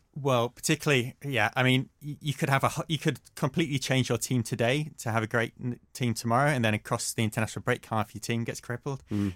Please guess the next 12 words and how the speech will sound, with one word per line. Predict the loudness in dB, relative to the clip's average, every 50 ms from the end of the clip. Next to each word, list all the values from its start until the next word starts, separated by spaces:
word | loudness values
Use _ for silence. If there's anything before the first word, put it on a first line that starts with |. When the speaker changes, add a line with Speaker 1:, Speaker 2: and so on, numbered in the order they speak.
| -4
Speaker 1:
So | -2 2 4 4 4 4
I | 4 4 4
would | 4 4 4
say | 4 4 4 4 4 0
save | -2 0 2 2 2 4 4
it, | 2 0 0
use | 0 2 2 4 2 2
it | -2 -6
across | -4 -2 -2 -2 -2 -2
the | -4 -4
international | -4 -4 -6 -6 -8 -8 -8 -8 -10 -10
break, | -8 -6 -8 -8 -8 -12